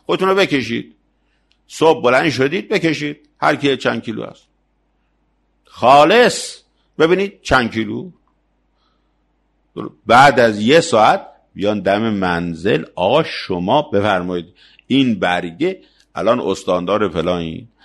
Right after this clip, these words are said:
الان فرماندار فرجا هستی. درست شد؟ خیلی خوب. اولا نیشمون از اینجا میره تا اینجا، به مغز سرمون میرسه.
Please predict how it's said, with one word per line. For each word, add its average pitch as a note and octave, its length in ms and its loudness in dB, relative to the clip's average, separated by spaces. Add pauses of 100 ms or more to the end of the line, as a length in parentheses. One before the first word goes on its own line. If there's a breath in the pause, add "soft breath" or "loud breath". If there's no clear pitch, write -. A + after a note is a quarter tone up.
(280 loud breath)
الان A#2+ 220 2
فرماندار G#2+ 800 0
فرجا F#2 400 -6
هستی. E2+ 520 -10 (320)
درست G2 240 -6
شد؟ C3 280 -6 (680)
خیلی F#2+ 320 -2
خوب. F2 160 -6 (100)
اولا A2 280 -2
نیشمون B2 540 -2
از G#2 220 -4
اینجا G#2 260 -6
میره G#2+ 220 -4
تا D#2+ 200 -8
اینجا، C#2 460 -12 (720)
به F#2 100 -8
مغز G#2+ 440 0
سرمون E2+ 440 -2
میرسه. D2+ 500 -16